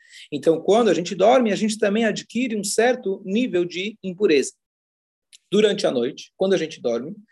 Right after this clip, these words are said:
mais de sessenta respirações, que não é literal, seria aproximadamente vinte minutos, entre vinte e trinta minutos que a gente dorme, já é um tempo suficiente para a nossa alma, uma parte dela, estar ausente,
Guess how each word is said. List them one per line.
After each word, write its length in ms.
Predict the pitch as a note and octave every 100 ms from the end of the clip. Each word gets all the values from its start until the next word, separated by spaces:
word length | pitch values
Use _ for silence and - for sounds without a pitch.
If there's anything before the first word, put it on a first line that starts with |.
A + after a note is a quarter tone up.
| _ - -
mais 380 | E3 G#3 B3+ F3+
de 300 | G#3 G#3 -
sessenta 720 | - - F#3+ - A#3 B3 G3+
respirações, 960 | E3 F3 - D#3+ D3+ - D3+ B2+ -
que 100 | -
não 100 | F#3+
é 80 | F#3+
literal, 600 | F#3+ F3 F3 D3+ C3 A#2 _ -
seria 460 | - F#3 G#3 G#3 F3
aproximadamente 840 | F#3+ G3 F#3+ F3 E3+ D#3+ F3 E3+
vinte 760 | C3 D#3+ G3+ G3+ G3 - F3 D#3+
minutos, 420 | D#3+ D#3+ F3+ F3
entre 240 | E3+ E3+
vinte 260 | E3 G#3 G#3+
e 60 |
trinta 280 | G3+ F#3+ F3
minutos 300 | D#3 C#3+ C3
que 80 | -
a 40 |
gente 200 | C3+ D3+ -
dorme, 420 | C3 C3+ F#3 A3+ - - -
já 180 | C#3 E3+
é 100 | A3+
um 120 | A3+
tempo 280 | G#3+ G#3+ F3+
suficiente 720 | E3+ E3 - F#3 A#3 A#3 D#4+ D#4+ _ -
para 420 | F#3 G3+ B3 B3+
a 40 | E3+
nossa 340 | F#3 F#3 F#3+
alma, 320 | F3 G#3 F#3
uma 120 | D#3 D3+
parte 400 | G#3+ A#3 - F3
dela, 380 | F3+ E3+ C3+ - _ _ _ _ _ _
estar 400 | - - - G3
ausente, 600 | F3+ C#3+ D#3 F3+ G3 D4